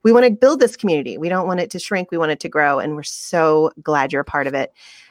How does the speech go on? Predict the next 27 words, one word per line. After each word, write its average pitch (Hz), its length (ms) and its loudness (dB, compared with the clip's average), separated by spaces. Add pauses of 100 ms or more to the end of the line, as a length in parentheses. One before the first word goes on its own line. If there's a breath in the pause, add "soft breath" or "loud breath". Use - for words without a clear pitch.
As 175 140 0
a 190 40 2
matter 196 100 4
of 190 60 0
fact, 208 120 0
that 170 140 0
brings 180 200 -4
me 180 100 -2
to 190 140 -10
my 170 140 2
next 170 520 -2
point. 185 440 -2
On 165 140 2
Facebook, 202 560 0
we 185 100 -2
have 165 480 0 (240)
over 202 340 4
eight 196 140 4
hundred 196 300 -2
followers 160 400 2
now. 143 160 2
Once 156 260 -2
we 214 60 0
get 247 160 -2
to 302 100 -4
one 208 220 2
thousand, 190 580 -2